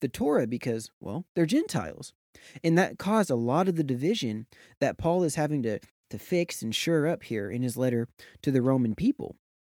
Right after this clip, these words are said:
And here we learn that, well, Paul met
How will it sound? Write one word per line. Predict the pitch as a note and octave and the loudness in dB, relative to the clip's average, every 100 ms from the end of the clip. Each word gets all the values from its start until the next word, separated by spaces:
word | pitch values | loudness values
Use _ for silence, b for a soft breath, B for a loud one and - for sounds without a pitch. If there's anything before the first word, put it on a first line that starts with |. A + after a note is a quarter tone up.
| _ _ _ _ _ _ B B - | _ _ _ _ _ _ B B 2
And | D#3+ | 2
here | C#3+ A3+ | 4 2
we | B3 E3+ | 4 4
learn | B2 A2+ A2 A#2 C#3+ _ _ _ _ - | 4 2 0 -4 -8 _ _ _ _ -2
that, | C#3+ C3+ B2 _ _ | 2 4 2 _ _
well, | - D#3 - _ _ | 2 2 2 _ _
Paul | - F#3 F#3+ | 0 4 4
met | F3 E4+ - | 4 2 -2